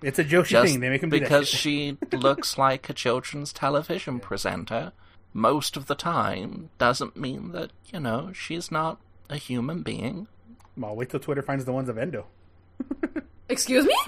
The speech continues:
Speaker 3: Wait?
Speaker 1: Yeah, there, there's
Speaker 3: Arisa Endo has.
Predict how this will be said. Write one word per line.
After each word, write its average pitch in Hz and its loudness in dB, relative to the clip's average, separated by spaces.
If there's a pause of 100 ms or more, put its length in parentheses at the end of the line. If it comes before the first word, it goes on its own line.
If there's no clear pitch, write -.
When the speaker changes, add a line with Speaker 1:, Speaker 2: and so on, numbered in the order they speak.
(500)
Speaker 3:
Wait? 339 10 (800)
Speaker 1:
Yeah, 185 8
there, 170 2
there's 170 6
Speaker 3:
Arisa 349 6
Endo 311 8
has. 320 4